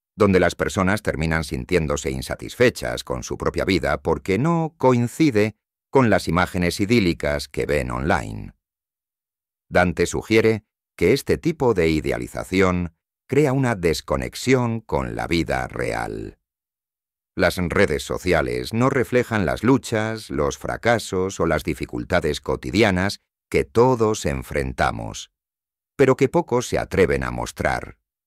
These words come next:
Al construir esta comparación con una vida aparentemente perfecta, terminamos evitando nuestra propia realidad y, lo que es peor, fallamos en aprender a enfrentar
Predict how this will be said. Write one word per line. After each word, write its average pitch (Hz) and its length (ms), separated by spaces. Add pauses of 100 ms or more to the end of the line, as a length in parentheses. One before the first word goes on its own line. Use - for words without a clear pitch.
(880)
Al 87 140
construir 90 540
esta 90 240
comparación 80 720
con 64 160
una 85 180
vida 73 340
aparentemente 76 880
perfecta, 65 800 (640)
terminamos 120 540
evitando 107 480
nuestra 73 440
propia 107 400
realidad 76 600 (580)
y, 98 80
lo 62 160
que 67 220
es - 80
peor, 92 480 (600)
fallamos 127 480
en 98 100
aprender 78 440
a 98 60
enfrentar 95 840